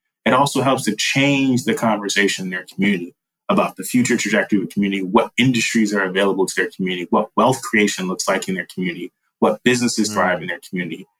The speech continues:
Speaker 1: Um, and so this is a, this is, this is an investment in a tech, in a set of technologies. It's also intended to be investment in places, in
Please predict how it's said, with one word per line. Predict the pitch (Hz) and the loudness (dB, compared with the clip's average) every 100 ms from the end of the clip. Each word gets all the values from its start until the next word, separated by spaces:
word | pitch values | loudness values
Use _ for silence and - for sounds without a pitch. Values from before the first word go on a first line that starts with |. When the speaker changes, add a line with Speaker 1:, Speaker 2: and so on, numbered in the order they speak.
| _ _ 107 | _ _ 0
Speaker 1:
Um, | 92 85 87 - _ _ _ _ | 0 -2 -10 -18 _ _ _ _
and | 123 | -2
so | - 117 107 - | 2 2 2 0
this | 139 | 0
is | 143 127 | 2 0
a, | 110 - | 0 0
this | 156 160 | -2 0
is, | 135 - | -2 -2
this | 143 180 | 0 2
is | 180 | 2
an | |
investment | 151 131 147 - 160 123 | 2 4 2 0 -2 0
in | 110 | -2
a | 104 | 0
tech, | 127 120 | 0 0
in | 117 | -2
a | 110 | 0
set | 123 117 | 0 0
of | |
technologies. | - 113 117 127 170 170 185 180 - _ _ - | 0 -4 2 4 4 2 2 0 -10 _ _ -2
It's | - | 2
also | 151 - | 2 2
intended | 135 131 123 | 0 2 2
to | |
be | 117 | 2
investment | 107 110 120 - 110 101 | 2 2 0 0 -4 -4
in | 87 - | -12 -16
places, | - 151 151 - - - - - _ _ _ - | 0 2 2 -4 -10 -10 -10 -12 _ _ _ -4
in | 180 | -4